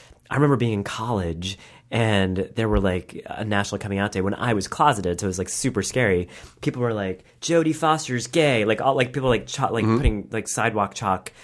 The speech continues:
Speaker 1: signs, like, outing people. And that was, like, a big that was, like, the, where we were, I think, in that discussion <laughs> years ago when I was, <laughs>
Speaker 2: Yeah.
Speaker 1: like, in college. Yeah.
Speaker 2: Yeah.
Speaker 1: Yeah. And now I think we're in a, a different place where it's, like, we're respectful about people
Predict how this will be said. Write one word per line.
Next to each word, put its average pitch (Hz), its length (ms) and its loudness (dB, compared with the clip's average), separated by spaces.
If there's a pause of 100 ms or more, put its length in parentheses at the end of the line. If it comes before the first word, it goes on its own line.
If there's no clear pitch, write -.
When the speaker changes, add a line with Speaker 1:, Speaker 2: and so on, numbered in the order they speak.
(140)
Speaker 1:
signs, 101 420 -2
like, 98 200 -4
outing 110 380 0
people. 82 360 -8
And 101 100 -6
that 120 60 0
was, 120 100 -4
like, 120 120 -4
a 117 60 -10
big 107 480 -2 (540)
that 135 120 2
was, 139 120 0
like, 131 180 -4
the, 127 100 0
where 107 280 0
we 104 120 -2
were, 98 180 -2
I 95 80 -2
think, 95 180 -6
in 92 80 -4
that 87 280 -4 (180)
discussion 85 960 -2
<laughs> 87 680 -2
years 104 240 4
ago 87 180 4
when 85 100 2
I 87 60 -2
was, - 180 0 (100)
<laughs> - 100 -4
Speaker 2:
Yeah. 143 260 2
Speaker 1:
like, 104 160 0
in 104 100 -2
college. 101 440 -2
Yeah. 113 240 2
Speaker 2:
Yeah. 117 280 2
Speaker 1:
Yeah. 98 220 2
And 110 140 -2
now 110 120 2
I 104 60 0
think 98 160 -4
we're 95 100 0
in 90 80 0
a, 87 40 -2 (140)
a 92 40 0
different 87 260 -6
place 92 260 0
where 85 100 -2
it's, - 120 -6
like, 82 240 -6 (500)
we're 95 140 4
respectful 80 640 -2 (220)
about 80 480 -4 (340)
people 90 420 -2